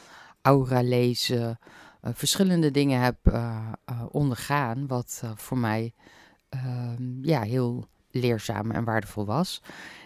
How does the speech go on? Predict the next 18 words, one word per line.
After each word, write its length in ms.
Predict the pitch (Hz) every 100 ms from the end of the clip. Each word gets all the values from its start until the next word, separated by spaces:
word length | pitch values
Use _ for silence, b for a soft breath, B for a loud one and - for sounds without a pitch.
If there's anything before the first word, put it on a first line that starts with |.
| B
En 100 | -
het 140 | 190 196
is 100 | 190
even 340 | 185 170 143
geleden 500 | 151 156 185 220 139
dat 180 | 131 131
ik 100 | -
een 100 | 127
podcastopname 920 | - 139 - 123 - 131 131 123 123
heb 140 | 120
gedaan 520 | - 123 123 139 156 135
en 80 |
gast 300 | 117 151 147
heb 160 | - -
gehad. 340 | - 147 160
En 180 | - 147
ik 120 | 143
merk 360 | 156 160 156 -